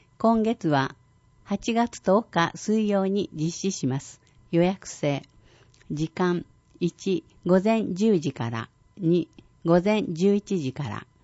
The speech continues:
三、午後一時から、四、午後二時から、五、午後六時から、六、午後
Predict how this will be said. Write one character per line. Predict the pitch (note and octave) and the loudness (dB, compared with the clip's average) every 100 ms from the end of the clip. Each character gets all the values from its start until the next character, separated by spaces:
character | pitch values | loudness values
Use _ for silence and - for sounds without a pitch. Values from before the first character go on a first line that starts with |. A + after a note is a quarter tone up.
| _ - | _ -10
三、 | - F3+ E3+ - _ E3+ | -2 0 0 -6 _ 0
午 | G#3 | 2
後 | F#3 - | 2 2
一 | D#3 - F#3 | -2 -4 -4
時 | E3+ | -4
か | - A2 | -6 -6
ら、 | G#2+ - _ _ - | -8 -12 _ _ -6
四、 | F#3 G3+ D3 - E3 | 2 4 4 0 -4
午 | G3 | 0
後 | F#3+ | 2
二 | D3 D#3+ | 4 2
時 | C#3 | 0
か | - A#2 | -6 -6
ら、 | A2 - _ _ _ - | -6 -8 _ _ _ -6
五、 | D#3+ E3 - _ | -2 -2 -4 _
午 | F3 G#3 | 0 4
後 | F3+ | 4
六 | C#3 D3 F#3 | 2 0 -2
時 | D#3 | -2
か | - A#2+ | -6 -8
ら、 | B2 - _ _ _ | -10 -12 _ _ _
六、 | D3 D#3+ - E3+ - _ - | -2 -2 0 -2 -2 _ -2
午 | G3 G#3+ | 2 4
後 | F3 | 2